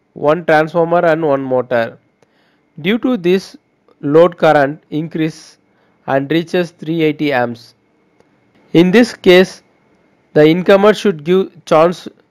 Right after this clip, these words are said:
to these two outgoing feeder. They should trip first or their load should be normalized. But the tripping time for the incomer is very less.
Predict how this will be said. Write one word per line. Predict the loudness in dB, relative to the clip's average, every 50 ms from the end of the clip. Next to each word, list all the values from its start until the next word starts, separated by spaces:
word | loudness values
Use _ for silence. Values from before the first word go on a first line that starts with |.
| _ _ _ _ _ _
to | -4 -4 -2
these | -2 -2 -2 -4 -6
two | -10 -6 -4 -4 -4 -4 -6 -8 _
outgoing | -2 0 0 0 0 2 2 2 2 0 -4 -8 -12 _ _ _
feeder. | _ -6 -4 0 2 2 2 2 2 -2 _ _ _ _ _ _ _ _ _ _ _ _
They | -2 -2 -2
should | -2 -4 -6 -6 -6 -8 _
trip | -4 -2 -2 -2
first | -4 -8 -4 2 2 2 2 2 -2 -10 -20 -20 _
or | -6 -2 0 0 0 -2 -4 _ _ _ _ _ _ _ _ _ _ _ _ _ _
their | 0 0 2 2
load | 2 4 4 4 4 2 0
should | -8 -12 -12 -8 -6
be | -6 -4
normalized. | -2 0 0 0 0 -2 -2 -2 -2 -2 -4 -6 -12 _ _ _ _ _ _ _ _ _ _
But | -2 0 2 2 0 -2 -4 -2
the | -2 -2
tripping | -2 -4 -8 -6 -6 -8 -6 -2
time | -2 0 0 -2 -4 -10 _ _ -20
for | -4 0 0 2
the | 2 2 0
incomer | 0 0 -2 -4 -2 0 0 0
is | 0 -2 -6 -4
very | -4 -2 -2 -2 -4
less. | -2 0 0 0 0 -4 -8 _